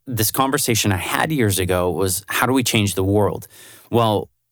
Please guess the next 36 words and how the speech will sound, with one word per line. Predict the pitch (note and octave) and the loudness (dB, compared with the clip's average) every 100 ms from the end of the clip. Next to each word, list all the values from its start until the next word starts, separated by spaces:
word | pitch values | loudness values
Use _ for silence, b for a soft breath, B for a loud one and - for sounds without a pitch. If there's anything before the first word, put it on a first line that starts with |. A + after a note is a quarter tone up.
| _ _ | _ _
one, | A#2+ A#2+ C#3+ A2+ G2 G#2+ | -2 2 2 2 0 0
we | A2 | 0
gotta | A#2+ C#3 | 2 2
rewrite | G2 F2 A2 A2+ G2+ F#2+ G2 D#2+ - | -2 -2 2 2 2 0 0 -2 -4
the | G2 | -4
parenting | G2 F#2+ E2+ E2+ | -2 -2 -2 -4
programs | F#2 F2 F2 F2 E2+ | -2 -2 -2 -4 -2
because, | G2+ G2+ G2+ | -2 -2 -2
one, | F#2 A2+ C3+ C3+ G#2+ | 0 0 2 0 0
they, | G#2+ G#2 G2 - - - | 0 2 0 -2 -10 -8
they | A2+ A2+ A2+ | 0 2 2
are | A#2 | 0
passing | - - C#3+ - D3 | -2 -2 -2 0 0
along | A#2 G2 F#2 F2 F2 E2 - B B B - | 2 2 0 0 -2 -6 -12 B B B -2
old | B2 A#2+ A2 | 2 2 2
ways | G#2 G2+ F#2+ G2 | 2 2 0 -2
of | E2+ | 0
doing | A#2 B2+ A2 | 0 2 0
things, | F2 E2+ - - | -4 -4 -4 -4
yet | A2 A2 G#2 - - b b b b | 0 0 0 -4 -8 b b b b
the | - A2 A2+ | -4 -2 0
beings | G2 B2 D#3+ F#3 - | 0 2 2 0 -4
that | G#2+ A#2 A2 | -2 -2 -2
are | A2+ | -2
coming | G#2 - B2 A#2 A#2 G#2+ - _ _ _ _ - | -4 -4 -2 0 2 0 -2 _ _ _ _ -4
into | B2+ C#3 D3 E3+ C3+ | 0 2 2 2 2
our | - G#2 | 2 0
lives, | G2 F2+ E2 - | 0 0 -2 -2
so | - | -2
these, | G2 G#2+ G#2 G2+ - G2+ | 0 2 0 -2 -8 -16
these | - G2+ G2 | -4 -2 -2
children | - - F#3 C#3 G#2+ | -2 0 2 2 2
who | F#2 G2+ | 2 0
are | G2 | 2
being | G#2+ G2+ F#2+ | 0 0 -2
born | F2 B2+ D#3 F#2 F2 | 0 0 0 0 -4